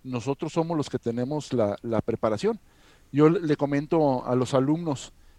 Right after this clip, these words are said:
en caso, esperemos que, que nunca pase,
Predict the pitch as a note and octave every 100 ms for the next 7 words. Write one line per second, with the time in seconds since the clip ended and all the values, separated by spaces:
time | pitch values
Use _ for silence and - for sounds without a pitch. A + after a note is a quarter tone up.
0 | _ - - - - - B2 A#2+ D#3 F#3
1 | D#3+ C#3+ C3+ B2+ B2+ A2+ A#2+ A#2+ C3+ C#3+
2 | C3+ A#2+ D#3